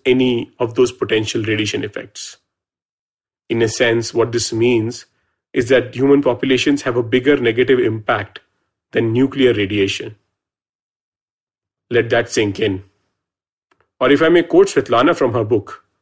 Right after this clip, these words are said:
where she pithily remarks, "Is there anything more frightening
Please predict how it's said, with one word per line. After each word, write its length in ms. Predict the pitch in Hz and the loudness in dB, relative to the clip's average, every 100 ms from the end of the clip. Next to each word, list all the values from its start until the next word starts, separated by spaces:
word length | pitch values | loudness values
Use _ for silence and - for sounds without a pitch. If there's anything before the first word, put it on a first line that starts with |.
| _ _ _ _ _ - | _ _ _ _ _ -4
where 100 | 117 | -2
she 140 | 139 | 0
pithily 360 | 135 127 147 120 | 0 0 2 2
remarks, 600 | 107 110 101 - - - _ _ _ _ _ _ _ _ _ _ _ _ - | 2 -2 -4 -10 -18 -20 _ _ _ _ _ _ _ _ _ _ _ _ -6
"Is 140 | 123 | 0
there 160 | 127 120 | 2 2
anything 280 | 131 147 151 | 2 2 2
more 180 | 123 123 | 2 0
frightening 520 | - 110 107 135 107 | 0 -2 2 0 0